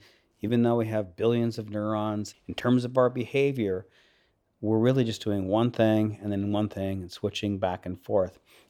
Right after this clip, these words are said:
And that switching from one activity to another is, is very difficult to do.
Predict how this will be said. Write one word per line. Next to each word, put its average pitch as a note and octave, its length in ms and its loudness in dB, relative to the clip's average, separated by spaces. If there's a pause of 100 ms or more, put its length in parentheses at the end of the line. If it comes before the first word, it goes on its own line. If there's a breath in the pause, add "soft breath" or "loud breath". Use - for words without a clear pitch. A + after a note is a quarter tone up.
And G#2 120 0
that G2+ 180 0
switching A2 460 2
from G#2 180 -2
one G#2+ 180 4
activity G#2+ 440 0
to - 180 -6
another G#2 480 2
is, F#2+ 320 -4 (160)
is G2 380 -4 (400)
very A2 320 4
difficult C3 540 -2
to A#2+ 80 -2
do. G#2 360 0